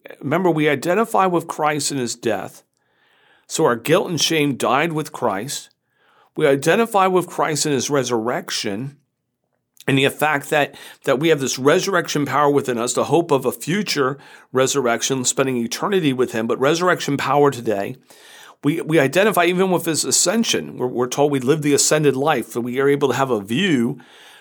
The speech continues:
somewhat from a heavenly perspective. Paul goes as far as to say that as believers, we're actually seated with Christ.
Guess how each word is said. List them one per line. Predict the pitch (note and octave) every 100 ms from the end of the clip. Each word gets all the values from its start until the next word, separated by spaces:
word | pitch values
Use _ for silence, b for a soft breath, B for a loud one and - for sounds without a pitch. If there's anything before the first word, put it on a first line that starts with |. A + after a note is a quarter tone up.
| -
somewhat | - G#3 B3 E3+ C#3
from | C#3
a | B2+
heavenly | A2+ D#3 D3
perspective. | B2 A#2 - - - G3 A#2+ G#2+ - B B B B _ _ _ -
Paul | - A#3+ E4
goes | D4+ A3 C#3+
as | C3
far | - C3
as | B2+ A#2+
to | C#3
say | A#2 - B2 B2+
that | C3
as | C3 B2+
believers, | C#3+ F3+ F#3 C#3+
we're | -
actually | D#3+ D#3 B2
seated | - - D4 F4 A#2 D2+ - _ _
with | B2+ A#2+
Christ. | - G#2 - - -